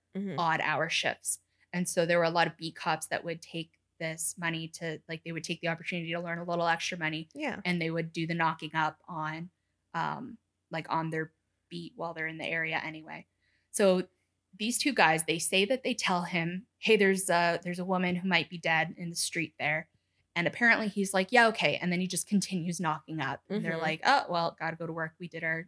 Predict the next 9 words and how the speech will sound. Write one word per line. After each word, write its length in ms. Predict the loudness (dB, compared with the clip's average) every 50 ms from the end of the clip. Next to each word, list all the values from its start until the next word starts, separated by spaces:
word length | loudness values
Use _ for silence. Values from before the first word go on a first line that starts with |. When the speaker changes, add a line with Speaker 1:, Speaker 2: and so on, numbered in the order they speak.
| _
Speaker 2:
due 160 | -6 -6 -4 -2
diligence 520 | -2 -2 -2 -4 -6 -8 -10 -10 -10 -10
here." 280 | -10 -10 -12 -12 -12 -14 _ _ _ _ _ _ _ _ _ _
However, 580 | 0 4 6 6 6 6 4 2 0 0 -2 _ _ _ _ _ _ _ _ _ -4
another 540 | 0 2 2 4 4 6 8 8 8 6 2 -2
cop 420 | -8 -4 -2 0 0 -2 -4 -6 _ _ _ _ -6
who 240 | -4 -2 -2 -2 -2 -4 -4
is, 480 | -2 -2 -2 -2 -2 -2 -2 -4 -4 -6 _ _ -4
um, 520 | -2 -2 0 -2 -4 -6 -8 -14 -18 -18